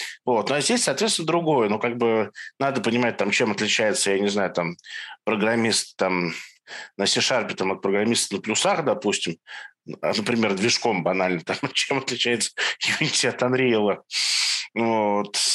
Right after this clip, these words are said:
Э, понимать, кто чем занимается, понимать специфику производства того или иного контента, той или иной фичи, то есть, э, уже понимать, что быстро делается, что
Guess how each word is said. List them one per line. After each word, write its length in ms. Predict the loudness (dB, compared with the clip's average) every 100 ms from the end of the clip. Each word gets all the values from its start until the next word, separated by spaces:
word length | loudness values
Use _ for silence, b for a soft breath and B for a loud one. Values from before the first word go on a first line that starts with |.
| 0 0
Э, 320 | 2 2 2 0
понимать, 380 | 0 2 2 0
кто 180 | 0 2
чем 240 | 2 0
занимается, 640 | 0 0 2 2 2 0 -2
понимать 340 | -2 0 0
специфику 1000 | -2 -2 -2 -2 -2 -2 2 2 2 -2 B B B -2
производства 540 | 2 2 2 2 0
того 220 | 0 2 2
или 80 |
иного 220 | 2 0 0
контента, 560 | 0 0 0 2 0 -2
той 120 | 0
или 60 | 2
иной 160 | 0
фичи, 720 | 0 -2 0 2 2 2 -2 B B _
то 100 | 0
есть, 420 | 2 0 0 -2 0
э, 180 | 2 2
уже 380 | 2 2 0
понимать, 400 | 0 0 0 0
что 240 | -2 0 -2
быстро 460 | 2 2 2 0
делается, 420 | 0 2 2 0 -2
что 580 | -2 0 2 2 0